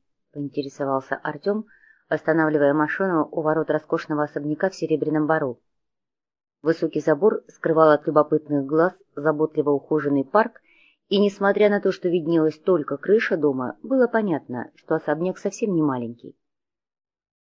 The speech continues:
«Хотелось бы, конечно, чтобы был мой», улыбнулась Лариса,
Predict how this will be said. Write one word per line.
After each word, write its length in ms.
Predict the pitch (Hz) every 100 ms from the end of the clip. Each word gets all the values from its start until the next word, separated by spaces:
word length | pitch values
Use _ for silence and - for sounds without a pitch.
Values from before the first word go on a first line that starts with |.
| _
«Хотелось 480 | 165 165 202 302 254
бы, 100 | 170
конечно, 460 | 160 151 139 - 143
чтобы 280 | - 151 151
был 200 | 147 151
мой», 300 | 135 117 - _ _ _
улыбнулась 560 | 147 147 143 135 135 156
Лариса, 460 | 156 143 - 135